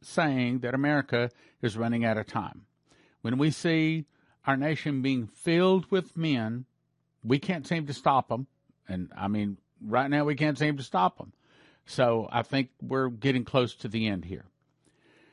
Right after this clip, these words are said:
Now let's go to Jeremiah fifty, verse one. "The word of the Lord spake against Babylon," against America,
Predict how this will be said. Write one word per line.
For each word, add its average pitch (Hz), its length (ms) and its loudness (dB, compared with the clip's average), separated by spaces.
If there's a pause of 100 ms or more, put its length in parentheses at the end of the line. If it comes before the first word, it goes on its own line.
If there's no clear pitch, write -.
(420)
Now 143 140 6
let's 180 140 4
go 175 100 4
to 165 40 0
Jeremiah 156 420 2
fifty, 143 480 -2 (120)
verse 117 280 -2
one. 156 360 -2 (1000)
"The 151 120 6
word 233 220 8
of 226 60 6
the 208 60 8
Lord 196 220 8
spake - 360 0
against 156 380 -2
Babylon," 123 460 2 (100)
against 98 320 -6
America, 113 520 -4